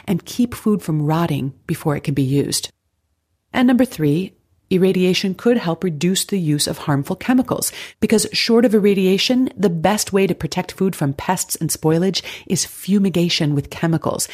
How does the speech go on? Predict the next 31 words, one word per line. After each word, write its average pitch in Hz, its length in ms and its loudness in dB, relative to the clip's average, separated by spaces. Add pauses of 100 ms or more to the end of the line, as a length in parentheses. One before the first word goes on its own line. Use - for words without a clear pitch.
(100)
and 175 120 0
many 214 200 4
of 202 40 0
these 190 220 0
are 175 160 -2
very 214 300 -2
harmful 226 480 -2
to - 120 -8
the 147 120 0
environment. 147 520 0 (840)
So 254 120 2
what 220 220 4
are 220 40 4
the 208 100 4
potential 165 440 -2
problems? - 680 -4 (460)
Those 220 340 4
opposed - 760 -2
to 170 100 -2
food 202 240 0
irradiation 170 540 2
have 156 200 -4
several 190 440 0
concerns, - 520 -2
and 247 240 0
some 277 380 2
are 220 120 0
more 170 200 2
legitimate 143 480 0
than 147 140 -4
others. - 420 -2